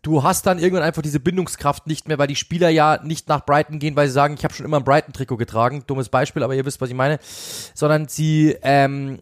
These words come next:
sie wollen natürlich logischerweise einfach den nächsten Karriereschritt gehen. Und wenn sie das nicht dürfen,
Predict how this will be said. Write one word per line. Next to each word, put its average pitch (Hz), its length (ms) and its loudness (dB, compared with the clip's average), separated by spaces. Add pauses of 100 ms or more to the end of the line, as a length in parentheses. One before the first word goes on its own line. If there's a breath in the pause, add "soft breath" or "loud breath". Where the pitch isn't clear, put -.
sie 139 800 4
wollen 135 280 2
natürlich 160 320 0
logischerweise 156 480 0
einfach 147 140 -2
den 143 60 -2
nächsten 147 240 -4
Karriereschritt 151 580 0
gehen. 113 140 -2
Und 110 80 -4
wenn 127 100 -4
sie 135 80 -4
das 131 140 -4
nicht 127 160 -10
dürfen, 175 420 2